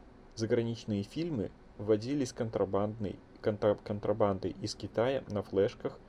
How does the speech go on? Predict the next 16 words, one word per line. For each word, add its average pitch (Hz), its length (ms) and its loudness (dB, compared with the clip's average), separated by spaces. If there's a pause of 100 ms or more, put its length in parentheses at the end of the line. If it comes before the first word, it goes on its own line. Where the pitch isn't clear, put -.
(160)
которых, 127 400 -2
по 107 100 -2
словам 101 520 2 (180)
Чу 104 260 0 (480)
Чхуна, 135 640 -2 (380)
повсюду 139 440 0
много 110 400 2
как 107 260 -4
камней. 101 520 0 (200)
Их 131 200 -4
легко 123 300 0
прятать, - 500 -2
а - 60 -2
содержимое 110 800 0
защитить - 480 -8
паролем. 92 500 2